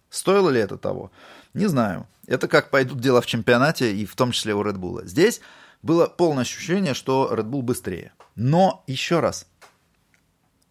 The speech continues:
ведь то же самое было и про Феррари в Мельбурне. Поэтому сам Макс сказал, я не уверен, что там обновления вообще нам чем-то помогли. Просто сама команда не ошибалась, все сработали грамотно, а это гораздо важнее, чем,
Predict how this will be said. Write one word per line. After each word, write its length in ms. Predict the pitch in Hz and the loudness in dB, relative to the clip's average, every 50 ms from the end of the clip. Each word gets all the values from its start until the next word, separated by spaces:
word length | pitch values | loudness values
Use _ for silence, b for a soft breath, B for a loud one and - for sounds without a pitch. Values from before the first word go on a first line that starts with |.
| _ | _
ведь 200 | 127 127 123 - | -4 -4 -4 0
то 140 | - 139 131 | 0 2 2
же 80 | 120 120 | 2 4
самое 340 | - 139 143 151 135 123 | 4 2 2 2 0 -2
было 180 | 101 117 117 117 | 0 0 0 0
и 80 | 110 98 | 0 -2
про 340 | - - 104 107 104 104 | -4 -2 2 2 4 2
Феррари 360 | 95 - 110 104 107 107 107 107 | 2 0 -2 0 0 0 0 0
в 60 | 117 | -2
Мельбурне. 460 | 175 151 98 85 82 - 87 87 - _ | -2 -2 -4 -6 -10 -12 -12 -16 -16 _
Поэтому 460 | - 90 92 92 110 107 107 110 B B B B B B B B | -6 -6 -4 -4 -4 -2 -2 -4 B B B B B B B B
сам 220 | B - 170 175 190 | B 2 2 4 4
Макс 220 | 180 165 139 - | 4 2 2 0
сказал, 380 | - - 143 135 139 139 131 131 | -2 0 2 4 4 4 4 4
я 60 | 127 | 0
не 120 | 131 143 | -2 -2
уверен, 300 | 147 147 139 120 110 98 | 2 4 4 4 4 0
что 160 | 92 - 101 | -4 -6 -8
там 160 | 87 104 101 98 | -6 -4 -2 -2
обновления 480 | 98 92 104 107 104 101 98 92 95 | -2 -2 -2 -2 -2 -2 -2 -2 -2
вообще 200 | 95 95 - 101 | -4 -4 -4 -6
нам 140 | 95 92 92 | -6 -4 -4
чем-то 260 | 87 - 98 90 82 | -4 -4 -6 -6 -6
помогли. 360 | 82 - 104 107 110 147 185 | -6 -4 -2 -2 0 0 0
Просто 260 | 180 123 123 - - - | 2 2 0 0 0 -2
сама 240 | - 120 117 110 | -2 0 0 2
команда 340 | 107 117 117 113 101 95 95 | 0 0 0 0 -2 -2 -4
не 120 | 95 101 101 | -2 -4 -4
ошибалась, 440 | 95 - 107 107 135 147 143 110 | -4 -4 -2 2 2 2 2 0
все 160 | - - - 98 | -2 -6 -10 -10
сработали 480 | - 98 107 110 107 101 - 98 98 | -2 -2 0 0 0 -2 -4 -4 -4
грамотно, 460 | 95 104 120 135 135 110 - - 87 | 0 2 2 2 2 -2 -4 -4 -2
а 40 | 95 | -2
это 140 | 107 107 98 | 0 -2 0
гораздо 360 | 92 98 95 92 92 92 95 | -2 0 0 0 -2 -2 -4
важнее, 360 | 95 98 92 95 104 110 107 | -4 -4 -4 -2 -4 -4 -4
чем, 220 | 95 - 95 92 | -6 -6 -10 -12